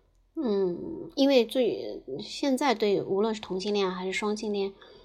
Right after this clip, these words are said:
至少在北欧这些国家，甚至大部分的这个欧美吧，大部分国家对这个，这个已经理解了这个为什么有些人会有这个同性恋的这个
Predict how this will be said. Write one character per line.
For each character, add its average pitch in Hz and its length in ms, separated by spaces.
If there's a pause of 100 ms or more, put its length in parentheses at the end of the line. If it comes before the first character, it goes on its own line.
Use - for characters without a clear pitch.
(300)
至 247 120
少 156 160
在 185 300 (260)
北 113 120
欧 220 160
这 277 140
些 170 160
国 143 160
家， 143 300
甚 214 200
至 208 180 (680)
大 285 160
部 220 120
分 180 180
的 131 260
这 165 100
个 151 80
欧 196 180
美 180 220
吧， - 260 (320)
大 226 120
部 - 100
分 175 100
国 165 140
家 175 160
对 190 220
这 - 120
个， 170 80 (200)
这 - 100
个 - 140
已 185 180
经 262 260
理 233 200
解 - 160
了 147 260
这 170 100
个 151 80 (160)
为 214 120
什 214 100
么 156 160 (220)
有 175 180
些 - 180
人 190 160
会 190 160
有 - 80
这 156 140
个 170 60
同 - 200
性 269 160
恋 285 160
的 190 80
这 - 120
个 120 260